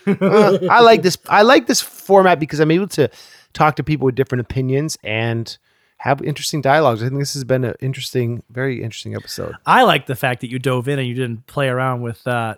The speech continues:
Speaker 1: dancing about the bushes. You just threw a rock right in to see what would happen.
Speaker 2: Yeah.
Speaker 1: I
Speaker 2: I
Speaker 1: like that.
Speaker 2: I wanted to see where people are at, you know?
Speaker 1: Yeah.
Speaker 2: And I think it's, I think the audience for this podcast are open-minded
Speaker 1: Who is
Speaker 2: and
Speaker 1: your audience, out of curiosity? I'm curious to know. I haven't had a chance
Speaker 2: it's,
Speaker 1: to hear.
Speaker 2: it's dudes in their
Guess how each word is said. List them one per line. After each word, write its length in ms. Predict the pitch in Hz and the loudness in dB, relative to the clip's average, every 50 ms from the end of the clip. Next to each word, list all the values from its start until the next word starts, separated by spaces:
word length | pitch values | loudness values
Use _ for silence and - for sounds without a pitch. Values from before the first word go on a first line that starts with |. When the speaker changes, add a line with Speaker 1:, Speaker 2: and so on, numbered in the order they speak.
| - 127 | -12 -8
Speaker 1:
dancing 360 | 131 139 139 139 - 135 135 | -6 -4 -4 -4 -6 -6 -6
about 220 | 127 127 123 - | -6 -6 -8 -8
the 60 | - | -10
bushes. 360 | 113 135 143 143 - 120 110 113 | -8 -6 -4 -4 -4 -6 -10 -8
You 60 | 127 | -10
just 180 | 123 117 - | -10 -10 -8
threw 140 | - 135 135 | -8 -6 -4
a 60 | 127 | -2
rock 260 | 123 131 139 139 - - | 0 0 0 0 -2 -4
right 100 | 131 131 | -6 -6
in 100 | 131 123 | -6 -8
to 80 | 120 - | -8 -8
see 120 | - 135 120 | -8 -8 -6
what 60 | 117 | -6
would 80 | 120 127 | -6 -6
happen. 380 | 135 143 139 - 107 110 98 - | -6 -6 -6 -6 -10 -10 -12 -12
Speaker 2:
Yeah. 300 | - 131 127 120 110 104 95 - - | -8 -6 -4 -4 -4 -6 -10 -12 -4
Speaker 1:
I 60 | 101 | 2
Speaker 2:
I 120 | 123 160 175 | 2 4 4
Speaker 1:
like 180 | - - - | 2 -2 -6
that. 320 | - 117 110 104 - - - - | -10 -10 -10 -10 -14 -12 0 4
Speaker 2:
I 140 | 185 214 233 | 6 8 8
wanted 280 | 262 277 269 269 247 | 8 8 6 4 2
to 60 | 180 - | 2 -2
see 180 | - 254 262 | 2 4 4
where 160 | 269 269 262 | 4 4 2
people 300 | 196 247 240 202 - - | 0 -2 -2 0 2 2
are 80 | - - - - | 2 2 4 2
at, 240 | 156 113 95 - _ _ | 0 0 -2 -6 _ _
you 120 | - 202 269 | -14 -8 -6
know? 60 | 330 | -2
Speaker 1:
Yeah. 400 | 370 370 320 208 156 170 131 - - | 0 2 2 2 2 2 0 0 0
Speaker 2:
And 120 | 156 165 | 0 2
I 80 | 165 170 | 2 2
think 260 | 165 - 190 190 175 | 4 4 2 4 4
it's, 260 | 180 147 - - - - - - | 0 -2 -4 -8 -10 -6 -2 -2
I 100 | 151 135 | 0 0
think 180 | 175 180 156 | 0 2 2
the 80 | 156 113 | 4 4
audience 400 | 143 160 165 175 165 143 - - | 6 4 4 4 0 -2 -4 -4
for 140 | - 135 127 | -6 -6 -6
this 340 | 127 120 - - - - - _ _ _ _ _ _ | -4 -6 -8 -8 -12 -14 -18 _ _ _ _ _ _
podcast 500 | - 135 123 120 - - 123 120 107 - | -4 -2 -2 -2 -2 -4 -4 -4 -2 -4
are 80 | 120 82 | -4 -4
open-minded 640 | 117 110 - 113 113 110 110 110 113 117 120 120 - | -6 -6 -6 -8 -6 -6 -6 -6 -6 -6 -6 0 2
Speaker 1:
Who 120 | 370 415 | 4 6
is 60 | 453 427 330 | 6 6 4
Speaker 2:
and 20 | |
Speaker 1:
your 100 | 311 233 | 4 4
audience, 220 | 180 165 151 135 147 | 4 4 2 0 -2
out 80 | 135 | -4
of 60 | 135 | -4
curiosity? 420 | - 147 139 135 127 123 - - 147 | -6 -4 -4 -4 -4 -4 -6 -6 -8
I'm 80 | 151 | -8
curious 240 | - - 196 196 180 - | -4 -4 -2 -2 -4 -4
to 80 | 180 | -6
know. 160 | 175 160 147 | -6 -6 -4
I 120 | 135 156 170 | 0 0 0
haven't 200 | 170 175 175 170 | 0 0 -2 -2
had 120 | 170 180 160 | -4 -4 -4
a 20 | |
chance 280 | - - 220 165 147 - | -2 -2 -2 -2 -2 -4
Speaker 2:
it's, 40 | |
Speaker 1:
to 80 | - 143 | -4 -4
hear. 140 | 151 196 185 226 240 | -6 2 4 4 4
Speaker 2:
it's 440 | 247 - - - - - - - - _ _ _ _ _ _ _ _ _ _ _ | 4 2 -2 -2 -2 -4 -6 -8 -12 _ _ _ _ _ _ _ _ _ _ _
dudes 520 | - 180 190 214 233 247 247 226 185 170 185 | 2 4 4 4 6 4 0 0 0 -2 0
in 120 | 180 170 | 0 2
their 180 | 170 160 156 | 2 2 2